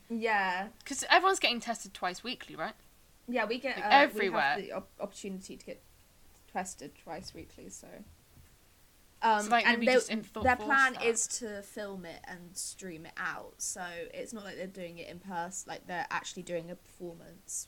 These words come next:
Speaker 1: with an audience
Speaker 2: Mm.
Speaker 1: in the building. So I'm hoping it
Speaker 2: Yeah.
Speaker 1: works out for them. There's still a few shows that are planning on going to the Fringe that have been doing work online.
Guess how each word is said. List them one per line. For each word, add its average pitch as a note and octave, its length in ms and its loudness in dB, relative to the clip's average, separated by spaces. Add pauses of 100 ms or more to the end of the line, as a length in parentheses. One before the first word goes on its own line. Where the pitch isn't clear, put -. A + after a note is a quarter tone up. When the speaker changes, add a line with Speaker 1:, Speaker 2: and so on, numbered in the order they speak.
Speaker 1:
with F#3+ 140 -6
an - 60 -16 (340)
audience F3 720 -6
Speaker 2:
Mm. G3+ 80 -12
Speaker 1:
in F3 160 -6
the E3+ 80 -8
building. E3+ 560 -8
So G3+ 340 -8 (420)
I'm E4+ 200 2
hoping F4 300 2
it B3+ 280 -2
Speaker 2:
Yeah. G#3 260 -10
Speaker 1:
works G3 300 0
out G3 240 0
for C3+ 220 -8
them. E3+ 260 -6 (320)
There's C4 180 4
still D#4+ 220 -2
a E4+ 40 -2
few C#4+ 240 -2
shows B3 400 0
that B3 100 -4
are F#3+ 60 0
planning G#3+ 380 -2
on G#3 80 -4
going G3+ 240 -2
to - 100 -14
the F#3+ 80 -12
Fringe G#3+ 760 -6 (560)
that G#3+ 140 0
have G#3+ 120 -4
been G3 180 -6
doing F#3+ 320 -2
work F#3+ 360 0
online. F#3 800 -2